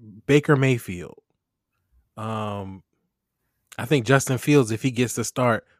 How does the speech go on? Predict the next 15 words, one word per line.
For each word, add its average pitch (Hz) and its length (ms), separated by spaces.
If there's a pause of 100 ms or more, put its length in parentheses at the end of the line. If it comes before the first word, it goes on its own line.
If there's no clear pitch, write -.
which 110 160
we'll 110 180
talk 113 220
about 107 240
a 104 40
little 104 160
bit 101 140
later, 98 360 (440)
he's, 151 400
he'll 175 180
be 143 160
better 107 380
than 95 200
Sam 95 300
Darnold. 87 360